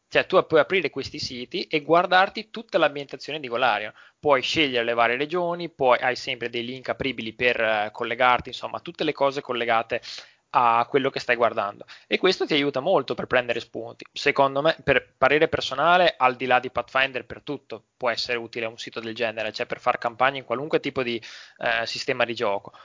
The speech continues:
Però anche solo per quanto riguarda Pathfinder e fare un'avventura nell'ambientazione ufficiale di Pathfinder,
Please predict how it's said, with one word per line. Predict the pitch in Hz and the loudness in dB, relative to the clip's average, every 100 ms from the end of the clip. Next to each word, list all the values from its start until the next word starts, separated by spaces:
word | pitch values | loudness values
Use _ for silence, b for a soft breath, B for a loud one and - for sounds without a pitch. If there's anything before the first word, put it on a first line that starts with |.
| b b | b b
Però | - 165 202 202 139 123 120 | 6 8 10 10 8 6 4
anche | 123 143 156 | 4 2 -2
solo | - 175 165 143 131 120 | -6 0 2 4 4 4
per | 113 131 | 2 0
quanto | 143 135 | 0 0
riguarda | 139 135 123 120 | 2 2 2 2
Pathfinder | 156 - 143 117 117 110 | 0 0 0 0 -2 -10
e | - - | -8 2
fare | 143 | 2
un'avventura | 151 139 139 151 151 131 110 | 2 -4 -4 -8 -8 -6 -6
nell'ambientazione | 139 160 196 190 151 143 143 - 165 143 | -4 -4 -2 -2 -4 -2 -4 -4 -8 -8
ufficiale | - 127 - 165 | -12 -4 2 2
di | 123 | 0
Pathfinder, | - 151 - 110 107 127 175 | 0 0 0 -4 -4 -4 -4